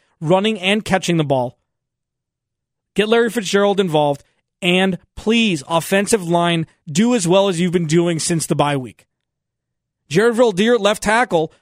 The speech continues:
they've been saying from, we've been saying from the beginning of the year, "Why'd you move him?" Yeah, he thought about retiring,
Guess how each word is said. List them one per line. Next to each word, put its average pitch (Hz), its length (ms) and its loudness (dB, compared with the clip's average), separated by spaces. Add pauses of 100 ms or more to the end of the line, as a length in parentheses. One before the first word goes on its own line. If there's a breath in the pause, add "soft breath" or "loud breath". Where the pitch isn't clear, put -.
(120)
they've 214 120 0
been 254 120 -2
saying 240 300 0
from, 226 240 -6 (160 soft breath)
we've 233 120 -6
been 269 80 -8
saying 254 200 -2
from 240 100 -6
the 262 60 -2
beginning 254 360 0
of 254 80 0
the 220 80 -2
year, 214 420 0 (180)
"Why'd 226 280 2
you 247 80 2
move 285 300 2
him?" 160 180 -2 (540)
Yeah, 254 160 2
he 269 100 -2
thought 214 240 2
about 190 200 0
retiring, 160 600 -2